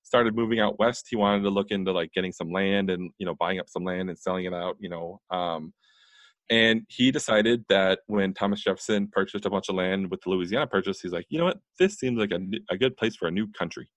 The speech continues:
So he picked a couple military men and he's like, "Let's start a new independent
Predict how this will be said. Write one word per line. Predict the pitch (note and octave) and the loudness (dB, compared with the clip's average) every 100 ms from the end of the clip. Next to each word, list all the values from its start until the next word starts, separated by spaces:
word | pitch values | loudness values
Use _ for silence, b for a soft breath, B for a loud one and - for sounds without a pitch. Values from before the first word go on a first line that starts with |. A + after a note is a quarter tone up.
| _ _ _ _ _ _ - | _ _ _ _ _ _ -20
So | - C3+ A#2+ A2 G#2 | 4 8 10 8 6
he | - A#2+ C3+ D3 | 2 4 6 4
picked | - - | -2 -4
a | C3+ | 0
couple | A#2 D#3 D3+ D3+ | 2 2 2 2
military | A2+ G#2 A2 G2+ | 2 4 4 4
men | G2 | 4
and | C3 G#2 | 2 0
he's | F#2 | 0
like, | F2+ G2+ | 0 2
"Let's | A#2+ - | 2 2
start | G#2+ G2+ G2+ | 4 6 4
a | G2 | 2
new | F#2+ F#2+ G2 F#2+ - | 0 0 -2 -4 -4
independent | A#2 C#3 C3 A#2 A2 | -2 0 0 0 0